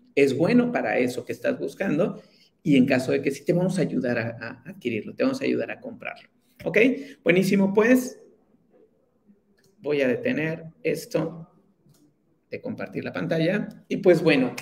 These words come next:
es todo por el día de hoy. Déjame ver si tengo todavía mi presentación.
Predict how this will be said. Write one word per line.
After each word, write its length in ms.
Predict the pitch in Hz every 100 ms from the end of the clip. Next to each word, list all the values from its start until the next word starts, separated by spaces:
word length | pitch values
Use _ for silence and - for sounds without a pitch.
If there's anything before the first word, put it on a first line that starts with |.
| -
es 380 | 233 240 - -
todo 500 | 233 208 208 202 -
por 400 | 196 190 185 -
el 260 | 135 127 127
día 560 | 147 151 139 127 - -
de 280 | - - _
hoy. 560 | - 143 139 139 160 -
Déjame 260 | 143 - -
ver 80 | -
si 100 | -
tengo 340 | - - -
todavía 280 | - 110 101
mi 100 | -
presentación. 1080 | - - - - - - 135 131 147 170